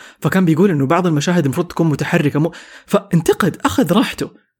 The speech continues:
أنا إنسان أخاف أنتقد أشياء زي كذا حساسة، طيب، وكنت بتجرأ و-، وأتكلم، بس قررت إنه، you know what، بعد اللي سمعته حسيت اللي، طب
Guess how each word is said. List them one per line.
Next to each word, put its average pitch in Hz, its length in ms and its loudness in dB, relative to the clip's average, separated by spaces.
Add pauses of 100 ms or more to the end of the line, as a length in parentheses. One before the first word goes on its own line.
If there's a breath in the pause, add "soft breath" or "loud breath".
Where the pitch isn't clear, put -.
(840)
أنا 285 200 2
إنسان 226 320 0
أخاف 233 400 -2
أنتقد 190 520 0 (540)
أشياء 180 380 0
زي 127 120 0
كذا 185 220 -2
حساسة، 190 560 -2 (380)
طيب، 175 340 2 (240 soft breath)
وكنت 214 340 0
بتجرأ 175 400 0
و-، - 320 -4
وأتكلم، - 520 -2 (360 soft breath)
بس 165 140 2
قررت 214 340 0
إنه، 147 200 2
you - 20 2
know 190 200 2
what، - 80 -6
بعد 165 180 0
اللي 123 120 0
سمعته 147 440 0
حسيت 170 260 -2
اللي، 143 260 -2 (840)
طب 147 200 -8